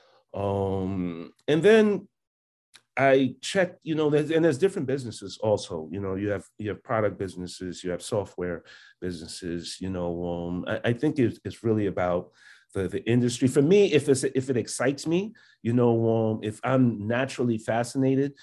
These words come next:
by it, you know, that also plays a part. But at the same time, I always tell my partners, like, if I could figure out how to profitably sell manure,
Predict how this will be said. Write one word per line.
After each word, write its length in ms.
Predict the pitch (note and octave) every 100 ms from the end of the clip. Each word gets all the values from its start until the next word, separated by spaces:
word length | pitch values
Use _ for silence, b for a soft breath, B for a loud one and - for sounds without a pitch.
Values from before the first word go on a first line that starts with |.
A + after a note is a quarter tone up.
| b b
by 160 | B2 C#3
it, 260 | D#3+ G3 -
you 140 | A#2
know, 580 | A#2+ A2+ A2 G#2 G2+ F2+ _ _ _ _ -
that 200 | A2 A2+
also 680 | A#2 B2 B2 - A2+ G2+ F#2+ - _ _
plays 300 | - B2+ A#2
a 60 | A2
part. 400 | - C3+ D3+ E3+
But 100 | A#2+
at 100 | A2+
the 80 | A2
same 300 | - B2 A#2
time, 260 | B2+ A#2
I 40 | A2
always 220 | A2+ G#2+
tell 140 | C3
my 160 | A2+ F#2+
partners, 480 | - A#2 - G2 F#2+
like, 300 | G2 F#2 - _ -
if 160 | B2 C3
I 140 | F3+
could 180 | A3 G#3
figure 340 | - D3+ C3
out 220 | B2+ B2 A2
how 120 | A2
to 80 | F#2
profitably 760 | - A#2 A#2+ A#2 G2+ G2+ G2
sell 580 | - - G#2 F#2+ F#2+ -
manure, 520 | F2+ F#2 G#2 - -